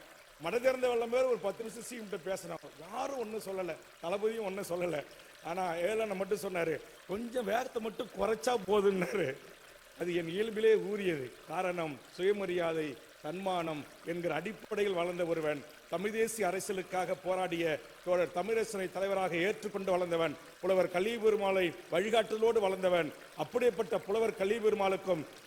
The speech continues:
தியாகுக்கும் தூக்கு தண்டனை விதித்த போது அந்த தமிழ் தேசிய தலைவர்களின் தூக்கு கயிறை அறுத்தெறிந்த தலைவன் தலைவர் கலைஞர் என்பதை இந்த நேரத்திலே நான் பதிவு செய்து, அந்த மகத்தான தலைவன் பெயரில் இந்த பல்கலைக்கழகம் அமைகிறது. எனக்கு என்னன்னா,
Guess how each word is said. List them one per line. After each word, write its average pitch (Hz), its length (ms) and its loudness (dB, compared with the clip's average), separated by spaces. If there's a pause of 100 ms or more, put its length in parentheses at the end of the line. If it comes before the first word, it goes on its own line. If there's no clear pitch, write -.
தியாகுக்கும் 214 640 4 (200)
தூக்கு 254 300 -2 (140)
தண்டனை 214 280 0
விதித்த 202 320 4
போது 185 320 4 (340)
அந்த 175 320 4
தமிழ் 226 260 4
தேசிய 233 300 6
தலைவர்களின் 208 640 2
தூக்கு 226 360 -2
கயிறை 196 300 4 (120)
அறுத்தெறிந்த 220 640 4
தலைவன் 185 460 4
தலைவர் 190 340 6
கலைஞர் 208 360 8
என்பதை 185 260 8 (240)
இந்த 151 240 4
நேரத்திலே 208 380 6
நான் 160 260 2
பதிவு 208 200 2
செய்து, 233 360 2 (440)
அந்த 160 220 0
மகத்தான 226 640 2 (280)
தலைவன் 196 400 4
பெயரில் 180 380 4 (260)
இந்த 170 180 4
பல்கலைக்கழகம் 196 840 4
அமைகிறது. 185 500 4 (300)
எனக்கு 208 340 -2
என்னன்னா, 233 280 0